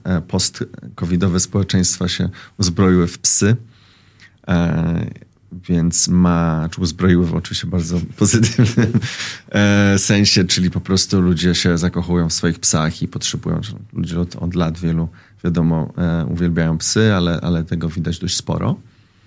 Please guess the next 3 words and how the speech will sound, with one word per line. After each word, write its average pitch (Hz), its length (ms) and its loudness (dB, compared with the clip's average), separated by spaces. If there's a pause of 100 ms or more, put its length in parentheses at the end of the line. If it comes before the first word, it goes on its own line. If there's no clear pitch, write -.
(520)
em, 85 880 -2 (420)
w - 80 -20
Kopenhadze. 87 760 -2